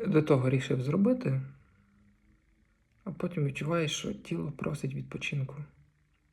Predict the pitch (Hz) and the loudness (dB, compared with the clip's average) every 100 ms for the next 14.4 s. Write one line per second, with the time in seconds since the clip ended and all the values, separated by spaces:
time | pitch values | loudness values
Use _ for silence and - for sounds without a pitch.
0 | _ - - - - - _ _ _ _ | _ -20 -20 -20 -20 -20 _ _ _ _
1 | _ _ _ _ _ _ _ _ _ _ | _ _ _ _ _ _ _ _ _ _
2 | _ _ _ - - - 143 202 - 151 | _ _ _ -20 -10 -2 2 0 0 2
3 | 135 170 196 - 139 - - _ _ _ | 4 4 0 -4 -10 -12 -20 _ _ _
4 | _ _ _ _ _ - - - - - | _ _ _ _ _ -20 -20 -20 -20 -20
5 | _ _ _ _ _ _ - 147 147 - | _ _ _ _ _ _ -2 0 0 -4
6 | 147 143 143 147 - _ _ _ _ _ | -6 -4 -4 -8 -12 _ _ _ _ _
7 | _ _ _ _ - 131 - 165 143 - | _ _ _ _ -14 -10 -4 -2 -2 -2
8 | 143 131 139 - 180 180 - - 156 226 | -6 -6 -8 -4 -2 -2 -4 -6 -8 -4
9 | 151 135 131 - - - 143 151 147 180 | -2 0 -2 -6 -12 -4 -2 0 0 0
10 | 175 156 151 156 143 143 147 151 180 180 | -2 -2 -2 0 0 2 4 6 4 2
11 | 151 - 147 - 143 180 196 170 165 - | -2 -4 -4 -6 -4 -2 0 0 -4 -10
12 | - - - - - - - - _ - | -20 -20 -20 -20 -20 -20 -20 -20 _ -20
13 | - - - - _ _ _ - 147 139 | -20 -20 -20 -20 _ _ _ -4 0 2
14 | 143 143 69 | 2 0 0